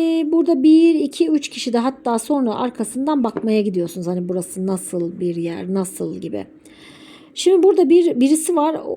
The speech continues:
önünde biri var, onun elini öpüyor gibi görünüyor. Şimdi sen eğer bekarsan, hayatında biri varsa, o hayatındaki insanın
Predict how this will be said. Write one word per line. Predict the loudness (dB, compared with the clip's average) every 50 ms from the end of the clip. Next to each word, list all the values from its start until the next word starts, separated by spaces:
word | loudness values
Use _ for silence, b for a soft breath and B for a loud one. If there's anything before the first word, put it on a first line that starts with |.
| -6 0
önünde | 2 4 4 4 4 4 4 4
biri | 4 4 4 2
var, | 0 0
onun | 0 2 2 0 0 2
elini | 2 2 2 4 4 2 2
öpüyor | 0 0 -2 -2 0 0
gibi | 0 -2 -2 -2 -2
görünüyor. | 0 0 0 0 -2 -2 -4 -6 -6 -8 -10 B B B B B
Şimdi | -10 -6 -4 -4 -4
sen | -4 -4 -4 -4 -4 -6 -8 -10 -16 -20 -20 _ _ _ _ -18 -8 -4
eğer | -2 -2 -2 -2 -4 -6 -10 -14 -18 _ _ -10
bekarsan, | -10 -10 -10 -8 -8 -8 -8 -8 -10 -8 -8 -8 -8 -10 _ _ _ -20 -20 -20 _ _ _ _ _ _ _
hayatında | -10 -6 -4 -4 -4 -4 -6 -8 -10 -10 -8 -8 -6 -6
biri | -6 -8 -8 -8
varsa, | -8 -8 -10 -10 -12 -14 -16 -16 -16 -18 B B B B B B B -8 -2
o | 0 0
hayatındaki | 0 0 -2 -2 -6 -6 -8 -8 -8 -8 -8 -8 -8
insanın | -4 -4 -4 -4 -4 -6 -6 -6 -6 -6 -6 -8 -10